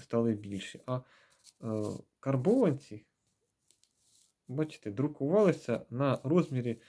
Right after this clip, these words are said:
такого ж самого розміру абсолютно. І виникає питання, чи хоч не на тих самих друкарських машинках, адже дивіться, це ж карбованець також був кольоровий він.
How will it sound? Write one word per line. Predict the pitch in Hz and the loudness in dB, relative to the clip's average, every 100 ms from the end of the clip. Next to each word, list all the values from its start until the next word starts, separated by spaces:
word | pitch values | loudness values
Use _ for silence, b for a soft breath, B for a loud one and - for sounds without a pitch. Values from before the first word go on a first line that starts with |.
| b b _ | b b _
такого | 117 - 147 147 | -10 -4 0 2
ж | 131 | 0
самого | - 156 139 131 127 - | 0 4 4 6 4 2
розміру | 131 151 131 120 127 | 2 2 0 -6 -6
абсолютно. | 123 - - 139 135 110 - 101 - B B B B B B _ | -6 -8 2 2 2 -4 -6 -14 -14 B B B B B B _
І | 123 120 127 | -8 -6 0
виникає | 135 135 135 143 135 | 0 0 0 -2 -2
питання, | 131 135 123 120 113 | -4 -2 -2 -2 -4
чи | - 131 131 B B B _ | -4 -12 -12 B B B _
хоч | 135 131 | -8 -2
не | 135 | 0
на | 135 135 | 2 2
тих | 151 143 | 0 0
самих | 143 139 127 - - | 0 2 2 0 -12
друкарських | 117 135 131 135 131 - 127 - | -4 -2 2 2 2 -4 -6 0
машинках, | 135 135 170 131 101 95 - - 123 | 0 2 0 0 -4 -8 -10 -12 -6
адже | 113 120 | -2 -2
дивіться, | 117 139 131 107 | 2 0 2 -4
це | - 123 | -2 -4
ж | - - _ - _ - | -4 -16 _ -20 _ -8
карбованець | 120 120 131 127 120 _ _ - | -6 -2 0 0 -2 _ _ -6
також | 165 123 | -4 -4
був | 107 107 - | -4 -8 -4
кольоровий | 120 127 117 101 95 95 | 0 2 0 0 -4 -8
він. | - | -10